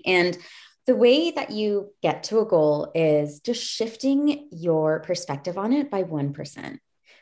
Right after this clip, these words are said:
right? It's that one step at a time. So maybe you are not in a good relationship with your belly. I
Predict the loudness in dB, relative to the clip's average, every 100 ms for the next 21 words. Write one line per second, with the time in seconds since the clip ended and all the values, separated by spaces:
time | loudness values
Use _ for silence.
0 | _ 0 0 0 -6 -4 -6 -6 -8 -4
1 | -2 -2 -6 -10 -6 -4 -2 -4 -4 -8
2 | -6 -4 -4 -4 0 0 2 -2 -2 -10
3 | -20 -10 -4 -4 0 4 4 6 4 2
4 | -2 -18 -20 _ _ _ -8 -2 2 2
5 | 2 4 4 2 0 0 -2 -6 0 0
6 | 0 -4 -4 -2 -4 -4 -6 -2 2 4
7 | 4 2 0 -4